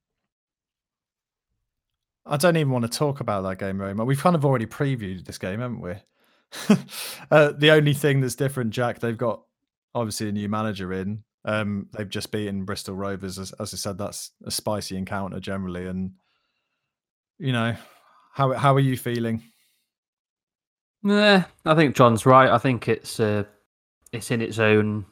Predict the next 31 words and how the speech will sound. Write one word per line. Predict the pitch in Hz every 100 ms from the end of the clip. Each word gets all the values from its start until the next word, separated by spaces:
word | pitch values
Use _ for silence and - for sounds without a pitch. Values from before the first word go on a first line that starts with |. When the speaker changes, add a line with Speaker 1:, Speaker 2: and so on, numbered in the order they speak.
| _ 113
Speaker 2:
own | 107 104
right. | 110 107 107
I | 104
don't | 110 101
think | 101
there's | 104
any | 107 101
point | - 104 98
reading | 101 98 101
anything | 98 - 101
into | 98 95 104 98 - _ _ -
yesterday's | 101 - 101 98 98
results. | 101 104 101 - -
I |
think | 117 104
they've | 101
got | 107 98
Lincoln | 101 101 110 104
at |
home | 101 101 101
on | 98 98
Tuesday, | 107 104 98 - 107 101
so | - 101
they've | 101
got | - 101
a | -
tough | 107 -
game, | - 104 104
much | 101 - -
like | 104 98
ourselves. | 95 - 104 101 101 95 - -